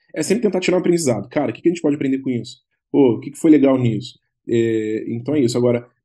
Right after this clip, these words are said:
se for, se a gente quer construir algo mais sólido, acho que vale a pena, é, antes de dar o, o, o start inicial, só dar uma organizada na casa. No meu caso, eu não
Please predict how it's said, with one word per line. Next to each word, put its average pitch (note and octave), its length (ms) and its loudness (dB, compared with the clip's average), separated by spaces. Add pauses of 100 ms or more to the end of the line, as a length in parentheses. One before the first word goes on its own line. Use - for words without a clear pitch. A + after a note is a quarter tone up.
se - 100 -20
for, C3+ 260 -6
se C#3 100 0
a - 20 2
gente D3+ 160 -2
quer D3+ 100 2
construir C#3+ 340 2
algo B2+ 240 2
mais A#2 220 -6
sólido, C#3+ 460 0
acho B2+ 140 -8
que C#3+ 100 -4
vale C#3 180 -2
a C#3 40 -6
pena, C3+ 380 -6 (120)
é, B2 220 -8
antes C3+ 280 -4
de C3 100 -8
dar B2 200 0
o, A#2+ 60 0
o, - 400 -6 (100)
o A2+ 80 -10
start - 540 -10 (420)
inicial, A#2 760 0 (260)
só D#3 260 0
dar D#3+ 100 0
uma D#3+ 140 0
organizada C#3+ 480 0
na D3 120 -4
casa. A2+ 360 -4
No C3 120 -2
meu F3+ 180 4
caso, E3 340 0
eu E3+ 100 2
não F3 140 -8